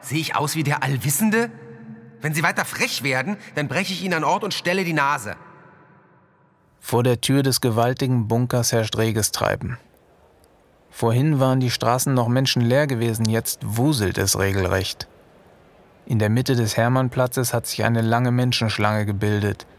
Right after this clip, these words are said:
Speaker 2: die in Bögen tentakelartig über den ganzen Platz reicht und zu einem blauen Container führt.
Speaker 1: Um neun Uhr dreißig ist Sardinenausgabe.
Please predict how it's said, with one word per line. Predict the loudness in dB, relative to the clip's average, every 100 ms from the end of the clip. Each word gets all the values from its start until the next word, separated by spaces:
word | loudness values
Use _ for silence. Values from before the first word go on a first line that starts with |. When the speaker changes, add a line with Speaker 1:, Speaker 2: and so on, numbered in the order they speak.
| -20 -20 -8 -2
Speaker 2:
die | 2
in | 2
Bögen | 2 2 2 0 0
tentakelartig | 0 2 2 0 0 -2 0 -2 0 -4
über | 0 0
den | 2 2
ganzen | 2 2 0
Platz | 0 -2 -2 -2
reicht | 0 0 -2 -2
und | 0
zu | 2
einem | 2 0 2
blauen | 2 2 0
Container | 0 -2 0 0 0
führt. | -4 -6 -8 -12 -20 _ _ _ _ _ _ -20 _ _ -20 _ -20 -20 -20 -20 -20 -20 -20 _ _ -12
Speaker 1:
Um | -6 -4
neun | -2 -2 -2
Uhr | -4
dreißig | -4 -2 -2 -4 -8
ist | -8
Sardinenausgabe. | -4 -4 -6 -6 -4 -4 -4 -6 -8 -6 -6 -4 -8